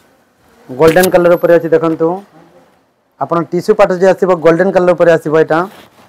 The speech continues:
ଆମ ସପ୍କୁ ଯଦି ଆସିକି ନେବାକୁ ଚାହୁଁଛନ୍ତି, ପୁରା ଡିସ୍କ୍ରିପ୍ସନରେ ପୁରା ଆଡ୍ରେସ୍ ଅଛି, ଆପଣ ଡିସ୍କ୍ରିପସନ୍ ଚେକ୍ କରନ୍ତୁ, ପୁରା ଆଡ୍ରେସ୍, ମ୍ୟାପ୍ ଲୋକେସନ୍ ବି ଅଛି, ଆମ, ଆପଣମାନେ ଟ୍ରାକ୍ କରିକି ବି ଆସିପାରିବେ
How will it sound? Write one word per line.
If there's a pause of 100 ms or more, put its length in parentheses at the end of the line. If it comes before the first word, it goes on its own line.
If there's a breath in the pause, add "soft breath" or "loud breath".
(3250)
ଆମ
ସପ୍କୁ
ଯଦି
ଆସିକି
ନେବାକୁ
ଚାହୁଁଛନ୍ତି,
ପୁରା
ଡିସ୍କ୍ରିପ୍ସନରେ
ପୁରା
ଆଡ୍ରେସ୍
ଅଛି, (540 loud breath)
ଆପଣ
ଡିସ୍କ୍ରିପସନ୍
ଚେକ୍
କରନ୍ତୁ,
ପୁରା
ଆଡ୍ରେସ୍, (680 soft breath)
ମ୍ୟାପ୍
ଲୋକେସନ୍
ବି
ଅଛି,
ଆମ, (180)
ଆପଣମାନେ
ଟ୍ରାକ୍
କରିକି
ବି
ଆସିପାରିବେ